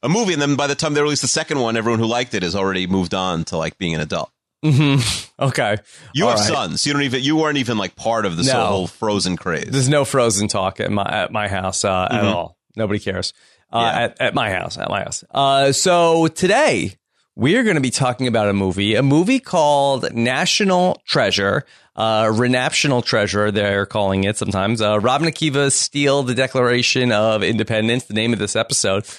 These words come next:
Speaker 2: It was pointed out that perfectly timed for our Fourth of July week episode, as we are talking about Renaptional Treasure.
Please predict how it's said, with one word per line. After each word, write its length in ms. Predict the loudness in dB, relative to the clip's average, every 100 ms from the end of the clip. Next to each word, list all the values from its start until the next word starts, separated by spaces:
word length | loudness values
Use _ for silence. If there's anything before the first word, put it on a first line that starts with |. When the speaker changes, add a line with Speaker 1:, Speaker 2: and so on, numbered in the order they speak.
| -20 -4
Speaker 2:
It 200 | 0 2
was 280 | 2 2 0
pointed 420 | -2 0 2 2
out 260 | 0 -2
that 200 | -4 -6
perfectly 600 | -2 -2 0 -2 0 0 0
timed 480 | -2 0 0 0
for 300 | -2 0 2 2
our 300 | 2 2 0
Fourth 340 | 0 0 0
of 100 | -4
July 540 | 0 2 2 2 2
week 480 | 0 0 0 0 -4 -6
episode, 680 | -6 -2 -2 0 2 2
as 200 | 0 -2
we 120 | -2 -2
are 60 |
talking 420 | -2 -4 -4 -4
about 340 | -2 0 -2 -6 -14 -20 -20 _
Renaptional 960 | -2 0 2 0 -2 -2 0 2 2 0
Treasure. 600 | 0 2 2 2 0 -2